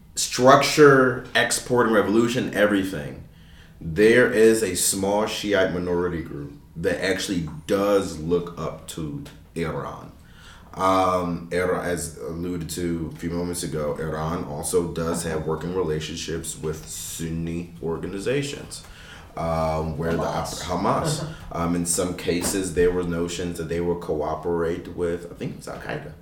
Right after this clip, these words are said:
Speaker 1: um,
Speaker 2: Yep.
Speaker 1: in Afghanistan, um,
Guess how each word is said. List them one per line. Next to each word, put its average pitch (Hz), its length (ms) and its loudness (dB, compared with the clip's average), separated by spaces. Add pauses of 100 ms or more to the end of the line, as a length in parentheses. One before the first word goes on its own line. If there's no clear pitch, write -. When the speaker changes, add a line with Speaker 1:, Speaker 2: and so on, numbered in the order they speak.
(540)
Speaker 1:
um, 82 640 -4
Speaker 2:
Yep. - 200 -10 (160)
Speaker 1:
in 92 200 0
Afghanistan, 123 640 0 (500)
um, 90 760 0